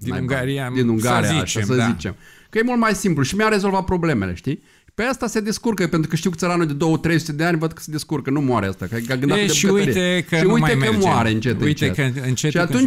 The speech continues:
Speaker 2: încet.
Speaker 1: evident că aici să apară o mulțime de probleme, statul nu s-a gândit să-i ofere, pe de-o parte, să-i, uh, ajute în, uh, organizare, să le construiască zi-,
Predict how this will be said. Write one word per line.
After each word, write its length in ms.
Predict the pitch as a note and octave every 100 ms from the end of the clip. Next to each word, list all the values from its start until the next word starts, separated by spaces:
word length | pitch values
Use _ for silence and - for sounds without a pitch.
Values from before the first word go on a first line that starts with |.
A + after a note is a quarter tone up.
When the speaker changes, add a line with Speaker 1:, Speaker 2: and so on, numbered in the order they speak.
| C4
Speaker 2:
încet. 160 | - _
Speaker 1:
evident 340 | G3 G#3+ C4+
că 80 | B3+
aici 180 | A3+ G3 F#3+
să 100 | F#3+
apară 240 | E3 F3
o 40 | E3
mulțime 300 | D#3+ D#3 D#3
de 80 | C#3+
probleme, 400 | C#3 C#3+ G#3 G#3+
statul 300 | F#3 G3 F#3+
nu 60 |
s-a 160 | F#3 F3+
gândit 280 | D#3+ D#3+ E3
să-i 120 | D#3+
ofere, 500 | C#3+ C3 D3+ B2+ A2
pe 120 | A2
de-o 120 | A#2+
parte, 680 | B2 B2 A2+ A2+ G2+ F#2+ F2+ G2+ -
să-i, 440 | - - F#2+ F#2+
uh, 240 | G2 G2 G2 G2 G2+
ajute 380 | G#2 G2 G#2 G#2+
în, 320 | G2+ G2+ A2
uh, 80 | G2+ G#2
organizare, 640 | G2+ G#2+ A#2+ C3 E3 D3+ F2
să 120 | F#2+
le 60 |
construiască 520 | F#2 G#2 G#2 A#2 A#2 A2+
zi-, 300 | A#2 G2+